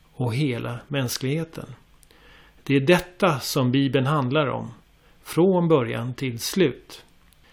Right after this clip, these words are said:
I dagens bibelavsnitt blir det uppenbart att boken är nedtecknad av Johannes, men det är Jesus som ger uppenbarelsen till Johannes.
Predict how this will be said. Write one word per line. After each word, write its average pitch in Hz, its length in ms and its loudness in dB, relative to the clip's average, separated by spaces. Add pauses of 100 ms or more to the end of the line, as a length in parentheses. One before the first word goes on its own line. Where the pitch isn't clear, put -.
(520)
I 147 100 0
dagens 208 600 6
bibelavsnitt 135 960 -2 (140)
blir 135 180 0
det 151 100 2
uppenbart 147 920 0 (840)
att 135 260 2
boken 160 680 6
är 143 160 0
nedtecknad 151 720 2
av 123 160 -2
Johannes, 143 840 -4
men 160 180 6
det 156 60 10
är 143 200 8
Jesus 143 640 2
som 139 240 0
ger 135 560 2
uppenbarelsen 139 960 0
till 131 240 -8
Johannes. 113 600 -10